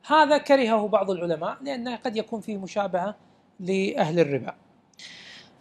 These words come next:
الأمر الثالث أو المسألة الثالثة أنه لا يجوز التفريق بين السعر والفائدة اللي هي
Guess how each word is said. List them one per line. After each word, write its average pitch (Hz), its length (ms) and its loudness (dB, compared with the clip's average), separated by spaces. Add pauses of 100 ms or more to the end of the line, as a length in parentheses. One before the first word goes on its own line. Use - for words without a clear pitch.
الأمر 339 340 6
الثالث 285 540 10
أو 226 100 6
المسألة 262 360 4
الثالثة 202 560 6 (460)
أنه 233 420 -2
لا 262 360 2
يجوز 254 460 -2
التفريق 220 680 -2
بين 196 220 -2
السعر 254 600 4 (1800)
والفائدة 170 580 -4
اللي 160 180 -10
هي 175 340 -4